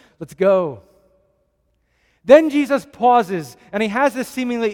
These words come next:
insignificant conversation. And I imagine Jairus thinking, "What are we waiting for? Why are you talking to this woman?" And as the conversation is going on, people come from Jairus' home, and they say,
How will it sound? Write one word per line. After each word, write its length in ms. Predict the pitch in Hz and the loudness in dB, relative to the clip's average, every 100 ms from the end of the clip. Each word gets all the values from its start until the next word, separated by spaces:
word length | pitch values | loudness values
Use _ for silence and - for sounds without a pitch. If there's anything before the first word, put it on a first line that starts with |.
| - | -4
insignificant 920 | 285 294 - 240 208 226 185 196 185 | -4 -4 -6 -10 -4 -4 -4 -8 -4
conversation. 800 | 208 208 196 - 196 196 170 139 _ _ | -2 -2 -4 -6 -6 -6 -12 -16 _ _
And 100 | 190 | -4
I 60 | 196 | -2
imagine 440 | 208 240 277 240 | -2 -2 -2 -6
Jairus 320 | 160 202 202 - | -4 -2 -2 -6
thinking, 380 | 190 180 170 - _ _ _ _ _ | -12 -12 -14 -16 _ _ _ _ _
"What 320 | 127 190 269 | -6 -2 0
are 120 | 302 | 0
we 140 | 233 214 | -2 -6
waiting 600 | 175 233 311 285 214 175 | -2 -2 0 -4 -6 -10
for? 300 | - 151 123 | -8 -6 -6
Why 460 | 165 240 294 302 | -6 0 2 4
are 80 | 262 | 0
you 160 | 220 208 | -2 -8
talking 460 | 220 240 214 220 | -6 -6 -6 -8
to 60 | 190 | -8
this 180 | 180 156 | -10 -8
woman?" 540 | 175 233 220 165 120 _ _ _ _ _ _ _ _ _ _ _ _ _ | -6 -6 -6 -8 -14 _ _ _ _ _ _ _ _ _ _ _ _ _
And 100 | 123 | -14
as 140 | 160 151 | -12 -12
the 80 | |
conversation 840 | - 185 185 165 - 180 180 175 165 | -8 -6 -6 -6 -8 -8 -8 -12 -14
is 120 | 143 | -10
going 340 | 135 170 156 | -6 -6 -6
on, 500 | 156 151 151 139 127 104 _ _ _ _ _ | -8 -6 -8 -10 -18 -20 _ _ _ _ _
people 300 | 185 180 160 | -12 -10 -12
come 240 | - 165 143 | -12 -12 -12
from 200 | 147 139 | -14 -12
Jairus' 320 | 143 156 143 | -6 -6 -6
home, 360 | 147 156 139 131 | -10 -10 -10 -14
and 120 | 156 147 | -16 -14
they 60 | |
say, 300 | 135 151 139 | -10 -10 -10